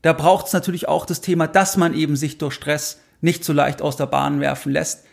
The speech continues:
Da braucht's eben auch das Thema, dass man sich weniger alltägliche Sorgen macht. Das heißt, dass man vom Grundnaturell eher optimistisch in die Zukunft blickt,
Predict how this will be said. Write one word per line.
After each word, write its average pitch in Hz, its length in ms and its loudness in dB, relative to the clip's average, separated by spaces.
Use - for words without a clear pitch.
Da 151 100 -2
braucht's 165 380 2
eben 165 180 0
auch 151 180 2
das 160 160 -2
Thema, 165 440 -2
dass 180 240 4
man 170 140 6
sich 147 180 -4
weniger 160 320 2
alltägliche 143 560 -2
Sorgen 160 400 0
macht. 131 220 -4
Das 131 80 -4
heißt, 151 200 0
dass 175 200 2
man 165 220 2
vom 160 220 2
Grundnaturell 143 1040 2
eher 208 280 6
optimistisch 190 680 0
in 156 60 -2
die 147 100 0
Zukunft 143 500 -4
blickt, 123 340 -10